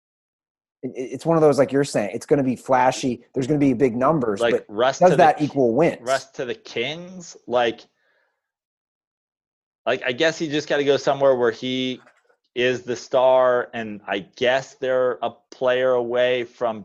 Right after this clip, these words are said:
Speaker 2: being a low round, like, a low seeded playoff team. But then again, that, like, it could potentially hurt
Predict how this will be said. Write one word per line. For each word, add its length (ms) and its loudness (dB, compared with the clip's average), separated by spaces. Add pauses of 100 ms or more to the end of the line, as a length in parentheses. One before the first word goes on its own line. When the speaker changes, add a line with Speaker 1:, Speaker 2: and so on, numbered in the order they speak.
Speaker 2:
being 420 -8
a 160 2
low 840 0
round, 760 -6
like, 240 -8
a 60 -4
low 400 -4
seeded 500 -12
playoff 540 -6
team. 500 -20 (1040)
But 340 -2 (880)
then 340 -4
again, 420 -4
that, 260 0
like, 380 -2 (180)
it 140 -10
could 240 -10
potentially 500 -6
hurt 440 -4